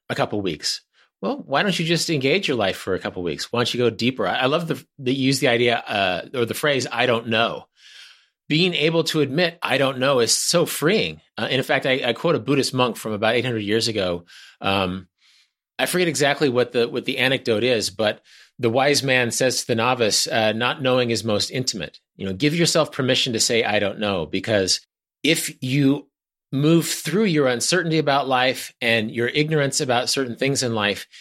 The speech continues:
you allow yourself to grow. Again, you become that kid with the tray in the lunchroom again,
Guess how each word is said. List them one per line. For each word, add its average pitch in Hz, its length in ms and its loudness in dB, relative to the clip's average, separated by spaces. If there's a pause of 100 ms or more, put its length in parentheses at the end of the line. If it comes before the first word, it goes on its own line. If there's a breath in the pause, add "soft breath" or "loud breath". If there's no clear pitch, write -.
(200 loud breath)
you 139 120 2
allow 165 180 2
yourself 190 400 2
to 185 100 0
grow. 156 420 2 (140)
Again, 156 260 2
you 123 160 2
become 127 320 0
that 139 180 2
kid 156 240 0
with 131 120 -10
the 127 60 0
tray 135 280 2
in 127 60 0
the 117 80 0
lunchroom 120 440 2
again, 90 380 -4